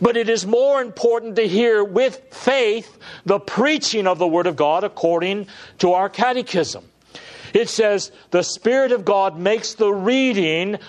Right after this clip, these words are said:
but especially the preaching of the Word, an effective means." Now, notice all the things the heralding of the Word of God is meant to accomplish and does accomplish.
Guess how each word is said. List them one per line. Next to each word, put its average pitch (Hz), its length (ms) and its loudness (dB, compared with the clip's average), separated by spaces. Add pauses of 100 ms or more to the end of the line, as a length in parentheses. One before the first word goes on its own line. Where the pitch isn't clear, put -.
(120)
but 190 240 2
especially 202 880 -2
the 190 100 -2
preaching 220 540 -2
of 202 140 0
the 196 80 0
Word, 175 400 2
an 185 180 -2
effective 185 720 -2
means." 180 800 -6 (340)
Now, 151 320 0 (480)
notice 139 800 -2 (380)
all 214 400 4
the 233 120 0
things 196 460 0
the 170 160 2
heralding 202 640 0
of 180 100 2
the 175 80 2
Word 170 240 2
of 165 100 -4
God 156 280 2
is 143 160 -4
meant 175 400 -2
to 226 140 2
accomplish 160 680 -2
and 175 520 -2
does 233 460 0
accomplish. 107 800 -4